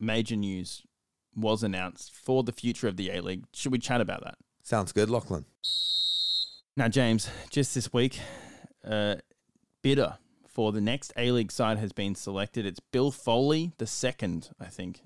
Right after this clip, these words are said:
Speaker 1: He's not the first. Bill Foley the second. He, you'd probably know him potentially, uh, because he's the owner of Bournemouth.
Speaker 2: Oh, wow. Small club.
Speaker 1: <laughs>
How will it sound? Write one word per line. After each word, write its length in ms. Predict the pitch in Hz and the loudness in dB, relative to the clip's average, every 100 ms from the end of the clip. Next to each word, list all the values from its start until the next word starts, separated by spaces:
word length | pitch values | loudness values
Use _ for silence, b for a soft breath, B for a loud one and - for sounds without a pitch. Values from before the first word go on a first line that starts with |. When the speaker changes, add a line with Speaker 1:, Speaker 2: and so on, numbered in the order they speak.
| _ _ - | _ _ -18
Speaker 1:
He's 200 | 101 - | -18 -12
not 180 | 110 - | -8 -6
the 60 | 110 | -4
first. 520 | 113 107 - - - | 0 0 -2 -14 -2
Bill 140 | 123 | -2
Foley 240 | 123 135 113 | 2 2 2
the 60 | |
second. 480 | - 117 117 123 127 _ | 0 -2 0 -2 -4 _
He, 520 | - 117 117 117 113 - _ _ _ - | -4 0 2 2 0 -6 _ _ _ -6
you'd 280 | 131 123 | -6 -6
probably 280 | - 190 185 | -2 0 4
know 420 | 143 135 139 139 - _ _ _ _ _ _ _ _ | 6 6 6 4 -4 _ _ _ _ _ _ _ _
him 340 | - - 123 113 | -10 0 2 2
potentially, 680 | 117 - 143 135 147 160 160 233 _ _ 113 | 0 -6 -6 -4 -2 -4 -4 -14 _ _ -8
uh, 120 | 107 - _ _ _ - | -8 -8 _ _ _ -8
because 200 | 110 113 | -4 0
he's 220 | 113 107 | -2 -2
the 120 | 113 | -2
owner 260 | 113 131 120 | 2 2 2
of 160 | 95 - | -2 0
Bournemouth. 540 | 110 110 - - - - | 2 2 -2 -10 -20 -4
Speaker 2:
Oh, 260 | 92 82 73 | -2 0 2
wow. 320 | 101 92 73 - _ _ _ | 4 4 0 -8 _ _ _
Small 280 | - - 123 | -10 2 2
club. 300 | 120 117 | 6 4
Speaker 1:
<laughs> 40 | 85 | 2